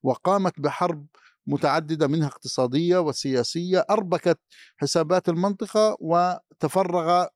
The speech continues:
ب-، وتم الت-، التفرغ بعد ذلك لإبادة قطاع غزة، ولحتى اللحظة لم يستطيعوا أن يحققوا أي من الأهداف، ولكن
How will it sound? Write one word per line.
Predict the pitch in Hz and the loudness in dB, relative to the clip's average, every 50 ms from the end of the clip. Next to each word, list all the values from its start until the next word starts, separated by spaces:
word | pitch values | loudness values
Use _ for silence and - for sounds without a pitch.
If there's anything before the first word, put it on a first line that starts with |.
| - | -10
ب-، | - 147 170 | -6 -4 -2
وتم | 165 165 165 151 151 - 185 180 185 175 | -2 0 0 0 0 2 0 -2 0 -2
الت-، | 165 - - - | -4 -4 -2 -2
التفرغ | 160 160 156 156 - - - - - 175 165 165 156 | -2 -2 -2 -8 -10 -8 -6 -2 -2 -2 -2 -2 -4
بعد | 151 147 135 151 147 | -2 -2 -2 -2 -2
ذلك | 135 160 175 170 170 160 - _ _ _ _ _ - | 0 2 4 4 4 2 -2 _ _ _ _ _ -4
لإبادة | 139 156 165 147 151 160 151 139 - _ | -2 -2 0 2 0 0 0 -2 -8 _
قطاع | - 131 - - 123 110 | -14 -10 -4 -4 -2 -2
غزة، | 95 104 98 95 - 127 - - | -2 -6 -8 -8 -10 -14 -10 -4
ولحتى | 170 214 226 220 208 190 - _ - 156 160 - 226 - _ - 220 | -2 0 0 0 0 -4 -6 _ -6 -4 -2 -2 -2 -4 _ 0 0
اللحظة | 202 202 202 190 170 170 170 196 190 | 2 2 2 0 0 0 0 0 2
لم | 180 180 196 208 | 2 2 0 0
يستطيعوا | 208 202 - - - 180 - 180 165 147 147 165 165 _ - - - - - - | 0 0 -2 -2 -4 -4 -2 0 0 0 0 0 -4 _ -12 -20 -20 -14 -6 -2
أن | 156 156 | 0 0
يحققوا | 165 160 147 185 - - 170 147 - 165 165 170 175 - _ _ _ _ _ - | 2 2 0 -2 -2 -2 -4 -2 2 2 4 4 2 0 _ _ _ _ _ -2
أي | 185 175 170 170 | 0 0 2 0
من | 156 151 147 139 | 0 0 0 -2
الأهداف، | 131 143 131 123 117 101 107 104 - - | -2 -2 -4 -4 -6 -6 -8 -8 -6 -2
ولكن | 120 127 143 196 226 226 214 - 165 156 160 165 | 0 2 4 4 2 2 0 0 -2 -4 -4 -4